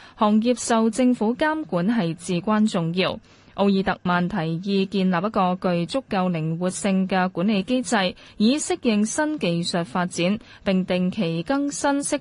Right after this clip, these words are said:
當嘅安全技術標準。出席聽證會嘅一名學者作證時表示，過去美國同其他國家對社交媒體嘅監管反應太慢，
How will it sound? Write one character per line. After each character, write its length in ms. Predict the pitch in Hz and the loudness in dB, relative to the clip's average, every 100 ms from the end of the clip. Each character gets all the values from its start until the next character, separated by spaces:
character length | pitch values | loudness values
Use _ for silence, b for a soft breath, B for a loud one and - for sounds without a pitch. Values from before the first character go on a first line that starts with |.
| - | -2
當 300 | 175 175 180 | 0 0 0
嘅 120 | 185 | 0
安 280 | 180 247 262 | 0 2 0
全 280 | - 151 160 | -2 -6 -4
技 200 | 170 170 | -4 -2
術 140 | 170 | -2
標 220 | - 226 | 2 2
準。 280 | 226 165 190 B B B - | 2 0 0 B B B -2
出 120 | 254 | 0
席 120 | 214 | 2
聽 240 | 240 196 190 | 4 4 4
證 260 | 202 196 | 2 2
會 200 | 180 196 | 2 2
嘅 180 | 220 196 | 2 2
一 60 | 240 | 2
名 180 | 175 180 | 2 0
學 160 | 196 180 | 0 -2
者 320 | - 165 202 | 0 0 0
作 180 | 233 208 | 0 -2
證 220 | 214 196 202 | 0 2 2
時 180 | 185 | 0
表 160 | 170 185 | -2 -2
示， 320 | 240 214 - B B | 0 0 0 B B
過 200 | - 277 | 2 4
去 100 | 285 | 6
美 180 | 254 202 | 6 4
國 180 | 226 254 | 4 2
同 260 | 247 180 165 | 2 0 2
其 220 | 202 165 | 0 0
他 180 | 269 294 | -2 0
國 220 | 220 190 - | 0 0 2
家 220 | 240 247 | 2 2
對 200 | 190 180 | 2 0
社 280 | - 165 185 | 0 -2 0
交 200 | 247 254 | 0 2
媒 280 | 190 156 | 2 0
體 80 | 151 | 0
嘅 180 | 208 208 | 2 2
監 300 | 240 240 247 | 2 2 2
管 280 | 175 175 214 | 2 0 0
反 220 | 180 185 | 2 2
應 180 | 196 180 | 2 2
太 220 | 214 180 | 2 2
慢， 240 | 185 156 | 4 2